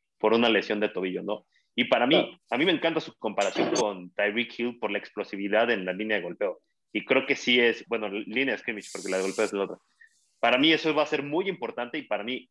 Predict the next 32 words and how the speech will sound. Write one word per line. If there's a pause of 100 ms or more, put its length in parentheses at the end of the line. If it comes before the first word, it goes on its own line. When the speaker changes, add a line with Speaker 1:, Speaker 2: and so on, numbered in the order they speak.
(140)
Speaker 1:
el
equipo
que
agarre
a
Waddle (100)
va
a
tener
a
un
súper
receptor (640)
que,
bueno,
ojalá, (240)
ojalá
le,
le
toque
a
mis
delfines,
¿no? (480)
Y
en
el
tema
que
tú
dijiste
de,